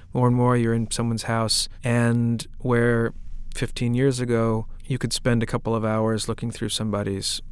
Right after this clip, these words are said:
music collection and listening to their music collection and really discover something about the person that you're staying with or about a whole style of music that you didn't know anything about. But those, that's,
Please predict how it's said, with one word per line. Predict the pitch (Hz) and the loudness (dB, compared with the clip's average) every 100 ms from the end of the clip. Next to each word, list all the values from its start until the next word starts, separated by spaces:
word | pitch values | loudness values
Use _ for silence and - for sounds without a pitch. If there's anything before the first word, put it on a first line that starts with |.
| - - - - | -12 -14 -16 -4
music | 131 120 117 | 0 0 0
collection | - 101 - - 76 - | -4 -4 -6 -8 -10 -6
and | 113 | 0
listening | 123 - 117 | 0 0 -4
to | 107 | -4
their | 107 107 | -4 -2
music | 104 - | -2 -4
collection | - 104 - - - - - - - - - | -6 -4 -4 -6 -8 -10 -16 -18 -18 -16 -4
and | 117 110 107 | 0 0 0
really | 120 127 123 117 110 - - - - - | 4 6 6 4 2 -2 -14 -16 -12 -8
discover | 120 - 147 110 - | -2 0 2 0 -2
something | - 98 - 80 80 | -6 -6 -8 -8 -6
about | 117 95 | -4 -6
the | - | -6
person | 113 107 117 | -4 -4 -4
that | 110 | -6
you're | 95 | -4
staying | 92 139 143 135 | -2 2 2 2
with | 123 113 | 0 0
or | 110 | -2
about | 107 104 | -2 -2
a | 101 | -2
whole | 107 104 104 - - | -2 -2 -4 -10 -12
style | - - 117 117 | -6 0 2 0
of | 110 | 0
music | 117 117 113 110 - | 0 0 0 -4 -4
that | 113 - | -6 -6
you | 110 | -4
didn't | 110 110 | -4 -2
know | 107 107 | 0 -2
anything | 104 - 107 | -4 -4 -4
about. | 104 107 107 104 - - | -2 0 0 -2 -6 -6
But | 131 | 2
those, | 139 131 117 | 6 6 4
that's, | - 127 - - | 0 0 -2 -4